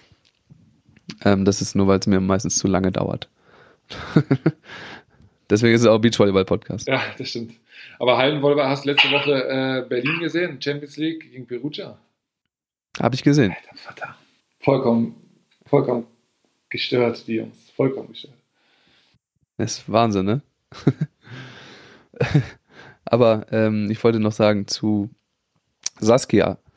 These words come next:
Speaker 1: Ähm, ist natürlich jetzt eine, eine Challenge, trotzdem, ähm, für sie. Erstens, du weißt es auch, ähm, Männer und Frauen trainieren ist auf jeden Fall,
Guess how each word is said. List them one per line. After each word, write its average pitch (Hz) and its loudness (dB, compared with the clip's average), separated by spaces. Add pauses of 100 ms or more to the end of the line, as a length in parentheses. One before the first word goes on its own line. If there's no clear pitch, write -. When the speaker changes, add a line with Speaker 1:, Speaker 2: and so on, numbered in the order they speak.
(360)
Speaker 1:
Ähm, 101 0
ist 120 -6
natürlich 147 6
jetzt 120 2
eine, 110 4
eine 107 -4
Challenge, 123 2 (920)
trotzdem, 117 0 (580)
ähm, 101 2
für 113 2
sie. 104 4 (380)
Erstens, 120 0 (280)
du 104 -4
weißt 101 4
es - -2
auch, 113 4 (100)
ähm, 101 -2
Männer 107 2
und 104 -4
Frauen 113 0
trainieren 113 0
ist - -8 (880)
auf 107 -2
jeden 120 4
Fall, 113 4